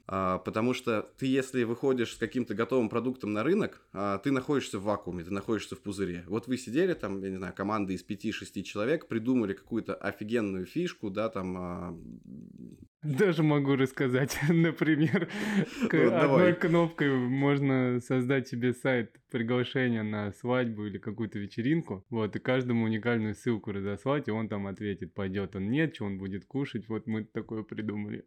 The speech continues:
Speaker 1: И вот ты собираешь, и ты вот собираешь вот эту вот коробку, да, вот вы в пятером, там, не знаю, в шестером думаете, какая крутая штука, вы ходите с ней на рынок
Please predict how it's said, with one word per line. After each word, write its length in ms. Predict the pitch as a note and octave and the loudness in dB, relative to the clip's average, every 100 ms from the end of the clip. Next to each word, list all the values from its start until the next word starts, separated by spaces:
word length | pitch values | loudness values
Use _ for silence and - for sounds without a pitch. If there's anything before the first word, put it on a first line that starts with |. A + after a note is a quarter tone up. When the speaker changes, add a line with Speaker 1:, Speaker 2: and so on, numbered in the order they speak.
| _ | _
Speaker 1:
И 80 | C3+ | 0
вот 180 | D#3+ - | 0 2
ты 80 | E3 | 0
собираешь, 500 | - B3 F3+ E3+ D3 | 2 4 6 6 6
и 60 | |
ты 140 | D#3+ F#3+ | 4 4
вот 160 | E3+ - | 2 0
собираешь 440 | D3+ F3 - G#2+ | 0 4 6 4
вот 100 | A#2+ | 2
эту 180 | C#3+ C3+ | -2 0
вот 100 | A#2 | -2
коробку, 500 | - B2+ A#3 - B2 | 0 2 2 0 -2
да, 280 | G#2+ C#3+ E3 | 2 2 0
вот 200 | B2+ B2 | -2 -2
вы 120 | C#3+ D3+ | 0 -2
в 100 | - | -4
пятером, 420 | A#2+ A#2 C#3+ D3 | -4 0 2 0
там, 100 | G2+ | -2
не 80 | G2 | -2
знаю, 180 | G#2 | -2
в 60 | F2+ | -6
шестером 480 | A2+ - A#2+ C#3+ A#2+ | -8 -2 0 2 2
думаете, 380 | C#3 C3 G#2+ G#2+ | 2 2 2 -2
какая 480 | - - E3 D#3+ D3 | -10 -6 -4 -4 -4
крутая 460 | C#3+ C#3+ D3+ C3+ | -4 -2 0 0
штука, 420 | A#2 - B2+ - | -2 -2 -2 -2
вы 100 | G2 A#2 | -4 0
ходите 320 | F3+ D#3+ C#3 | 2 2 -2
с 100 | - | -4
ней 120 | C#3+ | -2
на 140 | B2+ | 2
рынок 380 | E3 C4 D#3 - | 2 2 0 -4